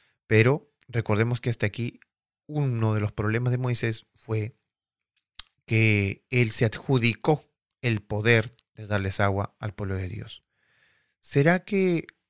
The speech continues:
tú y yo cuando nos enojamos pensamos que tenemos el poder y la justicia en nuestras manos para actuar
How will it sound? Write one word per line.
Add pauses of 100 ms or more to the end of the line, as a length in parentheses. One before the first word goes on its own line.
(460)
tú
y
yo
cuando
nos
enojamos (720)
pensamos
que
tenemos (140)
el
poder
y
la
justicia
en
nuestras
manos (140)
para
actuar